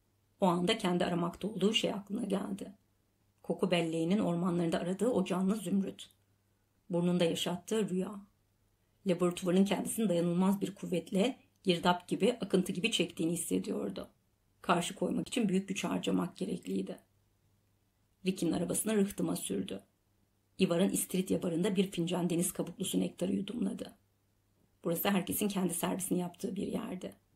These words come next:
O günkü toplantıya gelmiş kızlardan birine rastlama korkusu yoktu.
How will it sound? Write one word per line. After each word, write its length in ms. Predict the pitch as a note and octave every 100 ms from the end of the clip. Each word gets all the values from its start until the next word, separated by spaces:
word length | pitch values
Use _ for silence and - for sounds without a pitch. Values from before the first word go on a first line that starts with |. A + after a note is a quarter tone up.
| _ _
O 100 | F#3
günkü 260 | F3 E3 G3
toplantıya 500 | E3+ - E3+ F#3 E3
gelmiş 380 | F3 F3 E3 -
kızlardan 520 | - F3+ E3+ F#3 E3+
birine 240 | E3 F3
rastlama 400 | E3+ F#3+ F#3 F3
korkusu 460 | - F3 - - A3
yoktu. 460 | F3 - - G3